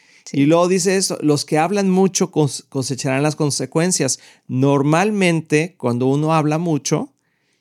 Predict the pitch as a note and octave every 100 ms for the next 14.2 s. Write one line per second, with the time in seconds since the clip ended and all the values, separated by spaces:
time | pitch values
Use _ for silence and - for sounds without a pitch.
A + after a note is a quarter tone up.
0 | _ A2+ A#2 D#3+ A#2 - A2+ D3 C#3 _
1 | _ - - C3 C#3 C3 A#2+ A#2+ D3+ B2+
2 | A#2 C#3 E3 D#3 C3+ D3+ - C3+ B2 D#3
3 | - A#2+ A#2 B2 C3 C#3 C3+ B2+ C#3 C#3+
4 | C#3+ - - _ G3 A#3 A3+ - D#3+ D#3
5 | D3+ D#3 F#3+ F#3+ F#3 E3 D#3 - D3+ B2
6 | B2+ C#3+ _ _ _ - B2+ - D3 B2
7 | C#3 D3 C#3+ C#3 B2 A#2 C3+ C3+ - C#3+
8 | C3+ B2+ D3+ - A3+ D#3+ - - C#3+ C#3
9 | - C3+ F3+ F3 F#3+ - - E3 A3+ A3+
10 | F3+ F3+ F3+ E3+ D#3+ E3 D3 D3+ D#3+ E3
11 | D#3+ D3 D3 - C3+ - A#2 A2+ B2+ _
12 | - B2+ B2 A#2+ A#2+ C3+ C#3+ C3 B2 A#2
13 | - A#2 A2+ A2+ - A#2 A#2+ C#3 B2+ G#2+
14 | A#2 -